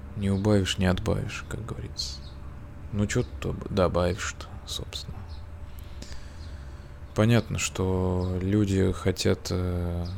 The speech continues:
максимально самовыразиться через дорогое авто, но при этом они не хотят тратиться на его содержание, да? Они хотят, чтобы все было максимально дешево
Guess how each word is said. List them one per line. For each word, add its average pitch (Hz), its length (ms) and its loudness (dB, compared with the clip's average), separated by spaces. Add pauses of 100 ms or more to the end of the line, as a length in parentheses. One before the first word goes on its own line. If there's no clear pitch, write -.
(200)
максимально 92 960 4
самовыразиться 98 960 6
через 92 240 4
дорогое 95 640 6
авто, 117 680 6 (600)
но 101 260 6
при 104 180 8
этом 104 220 4
они 95 120 6
не 98 140 4
хотят 101 460 4
тратиться - 580 2 (440)
на 90 480 0 (480)
его 98 600 6
содержание, 92 840 4
да? 90 280 2
Они 90 180 2
хотят, - 320 -2
чтобы 90 360 -2
все - 180 -6
было 92 240 2
максимально 92 500 0
дешево 107 580 4